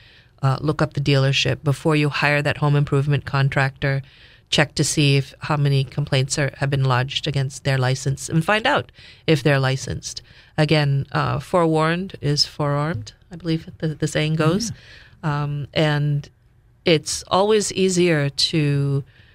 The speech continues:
Speaker 1: um, resolve an issue before you have invested a lot of money into it. And, um, again, education is the key here. It makes our job easier.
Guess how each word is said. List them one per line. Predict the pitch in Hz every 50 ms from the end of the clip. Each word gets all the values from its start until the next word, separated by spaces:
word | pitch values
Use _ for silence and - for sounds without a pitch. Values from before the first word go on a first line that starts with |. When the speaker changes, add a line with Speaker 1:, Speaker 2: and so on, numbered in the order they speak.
| _ _ _ _ _ _ _ _ _ _ _ _ _ _ _ _ _ _ _ _ _ _ _ _ _ _ _ _ _ _ - - - _ _ - -
Speaker 1:
um, | 135 135 135 131 135 135 135 139 135 - -
resolve | 156 151 139 143 151 143 147 143 143
an | 143 139
issue | - 156 135 - - 147 143
before | 143 135 - - - 160 151 123 117 139 139 - - -
you | 151 139 139 139 139
have | 139 143 135 131 139
invested | 156 143 135 131 120 123 - - - 135 - - - -
a | 139
lot | 135 135 139
of | 139 143 -
money | 135 131 127 135 135 135 - - - - -
into | 135 135 135 - 143 135
it. | 131 131 - - - -
And, | - 143 139 135 139 - - - - - - - - - - -
um, | 151 127 - - - - - - - - - - - - - -
again, | - 156 160 156 135 139 143 - - - - - - - - - - -
education | - 151 147 160 160 - 165 160 160 - - 160 151 151 151 - -
is | - 151 147 -
the | 156
key | 147 - 165 156 151
here. | 156 160 156 156 156 160 160 - _ _ -
It | - -
makes | 165 156 151 -
our | - 123 170
job | 165 - 185 175 170 170
easier. | 180 180 185 190 196 202 202 208